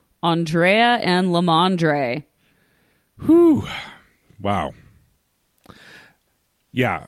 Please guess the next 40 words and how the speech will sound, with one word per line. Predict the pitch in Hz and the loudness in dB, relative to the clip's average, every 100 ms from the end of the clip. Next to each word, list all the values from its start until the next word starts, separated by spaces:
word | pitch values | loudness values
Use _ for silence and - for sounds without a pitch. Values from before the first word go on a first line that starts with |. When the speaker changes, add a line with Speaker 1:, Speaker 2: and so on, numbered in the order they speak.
| - | -8
Speaker 2:
Um, | 117 113 104 101 - | -4 -2 -4 -8 -10
when | 113 120 | -6 -4
I | 120 123 120 - - | -2 -2 -4 -8 -4
first, | 139 131 - | 0 0 -2
you | 123 113 | -4 -4
know, | |
the | 95 | -4
first | 104 135 120 | -2 0 0
thing | 131 | -4
she | - 113 | -4 -4
talks | 127 113 - | -2 -2 -2
about | 107 104 | -2 -2
is | 95 95 - - _ | -2 -6 -8 -18 _
her | - 117 | -4 -2
business, | 92 127 98 87 85 92 - - - - | 0 0 -2 -6 -8 -10 -14 -18 -16 -2
which | 127 - | 0 0
it's | 131 - | -4 -4
not | 156 175 | -4 -2
really | 156 156 113 | 0 0 0
super | - 120 113 | 0 -2 -2
clear | 95 - 107 127 | -6 -2 0 2
that | 139 | 0
it's | 139 - | -2 -4
sunglasses, | - 143 147 143 147 - 165 156 | -4 -2 -2 -2 -2 -2 -2 -2
but | - 123 - | 0 0 0
after | 113 147 165 | 0 0 2
we | 139 127 | 2 2
read | 117 120 | 2 0
about | 120 117 113 90 | 0 0 -2 -2
her, | 120 107 104 - - | 0 0 -2 -8 -8
her | - 113 | 0 0
rap | 101 123 127 | 2 0 0
sheet, | 107 - 95 87 87 - - | -4 -4 -4 -4 -6 -12 -8
it's | 135 - | -4 0
pretty | 165 151 | 2 2
clear | 139 139 120 | 2 2 2
that | 107 101 | 0 -2
she | - | 0
is | 113 101 | 0 0
a, | 98 | -4